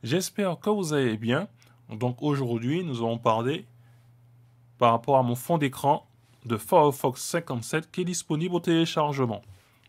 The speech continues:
Donc regardez par rapport à votre distro. Donc je pense que ce sera fait, euh, on va dire, dans, dans la semaine. Par rapport à ma distribution, ça a été mis, on va dire, le treize novembre.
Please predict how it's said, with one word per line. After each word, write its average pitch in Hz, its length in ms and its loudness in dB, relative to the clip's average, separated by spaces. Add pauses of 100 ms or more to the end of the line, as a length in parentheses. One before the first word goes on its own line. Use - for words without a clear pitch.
(1000)
Donc 120 240 -2
regardez 156 600 2
par 139 180 2
rapport 127 300 0
à - 20 0
votre 120 360 -2
distro. 120 640 -6 (880)
Donc 113 100 -8
je 123 100 -4
pense 135 240 -2
que 127 80 -6
ce 123 120 -4
sera 120 240 2
fait, 143 260 2
euh, 117 160 4
on 110 140 -6
va 110 100 0
dire, 107 180 0
dans, 107 480 -6
dans 107 140 -2
la 104 80 0
semaine. 139 480 -2 (760)
Par 120 100 4
rapport 131 320 4
à - 20 4
ma 127 180 2
distribution, 135 1160 -6
ça - 180 -6
a - 20 0
été 127 280 -2
mis, 147 340 0
on 120 80 -6
va 113 160 2
dire, 135 360 0
le 110 200 2
treize 139 480 0
novembre. 135 840 0